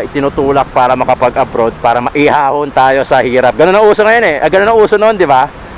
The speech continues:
mga kayon? Eh, ngayon medyo dumadali na, kahit papano natututo na magnegosyo dito sa Pilipinas.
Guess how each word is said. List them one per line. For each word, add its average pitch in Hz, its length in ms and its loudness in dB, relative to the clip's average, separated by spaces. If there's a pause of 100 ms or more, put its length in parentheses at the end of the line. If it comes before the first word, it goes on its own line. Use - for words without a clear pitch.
(200)
mga 147 240 0
kayon? 131 320 -2 (480)
Eh, 147 240 0
ngayon 175 240 0
medyo 160 320 0 (800)
dumadali 156 640 2
na, 143 80 0
kahit 139 320 -2
papano 139 480 0
natututo 123 480 -2
na 135 160 0
magnegosyo 127 800 0
dito 127 320 -2
sa 143 80 0
Pilipinas. 127 640 -4